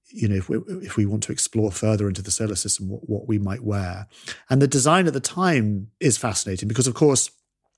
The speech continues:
when Kennedy made his famous speech in nineteen sixty-two,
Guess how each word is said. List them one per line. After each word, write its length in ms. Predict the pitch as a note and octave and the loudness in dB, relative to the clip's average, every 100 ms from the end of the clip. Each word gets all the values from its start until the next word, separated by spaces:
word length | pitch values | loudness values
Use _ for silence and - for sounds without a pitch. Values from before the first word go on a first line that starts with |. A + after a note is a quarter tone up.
| - - | -20 0
when 140 | B2+ | 0
Kennedy 380 | - D3 C#3 A#2+ | 4 2 4 4
made 180 | A2+ A2 | 2 2
his 140 | A2 | -2
famous 340 | - A2+ A2 G2+ | 0 0 2 0
speech 380 | - B2 G#2+ G#2 | -2 -2 -4 -4
in 60 | |
nineteen 260 | G#2 G#2+ G#2+ | -2 0 -2
sixty-two, 480 | B2+ - G2+ B2 | -4 -4 0 0